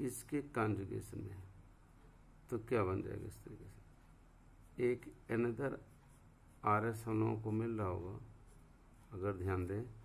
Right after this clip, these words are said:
इस type से, ठीक है। यहाँ आ गया आपके पास क्या बेटा? ओ, ठीक, ये, और यहाँ क्या जाएगा इस तरीके से? Bond बन रहा होगा,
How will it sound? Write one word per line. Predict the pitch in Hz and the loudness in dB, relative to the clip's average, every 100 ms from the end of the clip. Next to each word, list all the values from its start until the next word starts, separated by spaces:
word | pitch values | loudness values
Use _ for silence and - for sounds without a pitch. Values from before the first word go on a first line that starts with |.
| - - - - - | -20 -20 -20 -20 -6
इस | 117 - | -4 -4
type | - - | -6 -10
से, | - - - - - - | -12 -16 -18 -18 -20 -10
ठीक | 131 | -6
है। | 165 - - - - - - - - | -6 -8 -10 -18 -20 -20 -20 -18 -2
यहाँ | 104 117 127 131 131 - - - | 2 4 6 4 2 -4 -10 2
आ | 120 | 4
गया | 120 123 | 4 4
आपके | 117 113 127 | 0 -2 -4
पास | 117 117 110 120 | 0 0 0 0
क्या | 120 | 0
बेटा? | 110 107 101 - - - - - - - - - | 0 -4 -8 -12 -20 -20 -20 -20 -20 -20 -20 0
ओ, | 117 131 156 - - - - - - - | 4 4 2 -8 -20 -20 -20 -20 -16 0
ठीक, | 135 151 - - - - - - - - - - - - | 0 0 -6 -18 -20 -20 -20 -20 -20 -20 -20 -20 -20 -10
ये, | 104 107 123 139 139 - - - - - - - - 123 | -2 2 4 2 -6 -18 -20 -20 -20 -20 -20 -20 -12 -2
और | 117 | 2
यहाँ | 117 120 123 | 4 4 2
क्या | 127 120 | 2 2
जाएगा | 120 113 | 2 2
इस | 110 110 | 0 -2
तरीके | 113 107 | -4 -4
से? | 92 - - - - - | -6 -8 -12 -18 -18 -4
Bond | 98 123 123 | 0 2 4
बन | 127 | 4
रहा | 123 | 4
होगा, | 120 120 139 | 4 0 -4